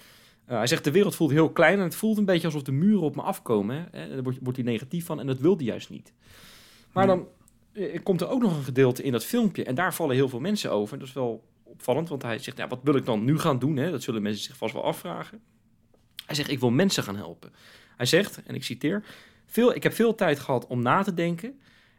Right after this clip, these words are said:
Speaker 1: Ik zie dat er veel, eh, veel dingen misgaan, ook in het Westen," zegt hij. "Ik wil niet als een complotgekkie worden neergezet, maar er worden veel spelletjes met de mensen gespeeld.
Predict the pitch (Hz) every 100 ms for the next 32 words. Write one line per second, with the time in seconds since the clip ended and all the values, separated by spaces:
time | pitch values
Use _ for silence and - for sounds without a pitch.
0 | _ - - 208 147 131 185 180 - -
1 | 135 123 113 - - 180 135 143 135 160
2 | 165 - 104 - - 151 131 113 117 143
3 | - 117 - _ - 107 - - - -
4 | - _ _ _ - 135 147 180 196 139
5 | 135 127 185 202 185 175 160 160 151 156
6 | 147 160 160 135 123 127 127 123 233 214
7 | - 180 143 - 107 107 104 104 - -
8 | - - -